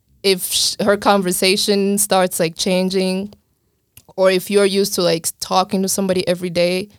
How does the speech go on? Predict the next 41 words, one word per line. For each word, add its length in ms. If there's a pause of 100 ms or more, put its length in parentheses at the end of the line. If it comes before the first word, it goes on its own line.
(220)
and 80
then 100
all 200
of 100
a 40
sudden, 360
like, 160
you 100
don't 220
talk 280
to 100
them 300
after, 360
like, 240 (160)
three 200
days, 480 (680)
and 140
then 120
usually 320
she 160
al-, 320
always 360
ends 180
up 120
saying, 260
like, 240
"Oh 100
yeah, 160
I'm 100
feeling, 300
like, 240 (140)
really 200
sad 320
today," 380
or, 200
"I've 100
been 140
feeling, 300
like, 220
really 240
bad 440